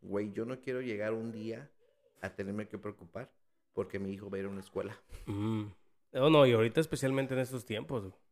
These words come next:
Speaker 2: No nada más, eh, de reli-, hablando de religión, pero, oye, es que ya en todas partes.
Speaker 1: En todo, güey, o sea,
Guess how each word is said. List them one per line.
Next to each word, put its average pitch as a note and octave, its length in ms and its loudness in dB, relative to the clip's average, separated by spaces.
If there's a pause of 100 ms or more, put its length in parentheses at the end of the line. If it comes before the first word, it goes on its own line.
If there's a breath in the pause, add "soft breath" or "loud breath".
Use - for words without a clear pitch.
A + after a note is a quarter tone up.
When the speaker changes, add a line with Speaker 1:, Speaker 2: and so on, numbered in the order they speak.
(160)
Speaker 2:
No B2 100 2
nada D#3 260 6
más, D3 380 6
eh, G#2 560 0
de G#2+ 100 -4
reli-, G#2 320 -4
hablando G#2+ 380 2
de B2 60 6
religión, G#2+ 420 0
pero, G2 260 0 (380 soft breath)
oye, A#2+ 280 4
es D3+ 80 2
que F3+ 120 6
ya F3+ 40 10
en F3 100 4
todas F3+ 200 2
partes. B2 300 -2
Speaker 1:
En - 340 -2
todo, D3 360 0
güey, F2 400 -2
o E2+ 80 0
sea, G2+ 340 0